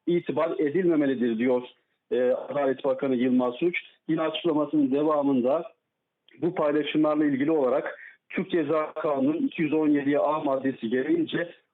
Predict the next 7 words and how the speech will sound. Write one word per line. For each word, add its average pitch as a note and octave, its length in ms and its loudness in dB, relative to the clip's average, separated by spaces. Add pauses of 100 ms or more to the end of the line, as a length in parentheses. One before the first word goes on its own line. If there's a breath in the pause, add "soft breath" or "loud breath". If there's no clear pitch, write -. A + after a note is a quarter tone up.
halkı D3 380 -4
yanıltıcı D#3 720 -2
bilgiyi D3+ 360 0
alenen E3 480 0
yayma C#3+ 400 2
suçu D#3 280 -8
kapsamında C3 720 0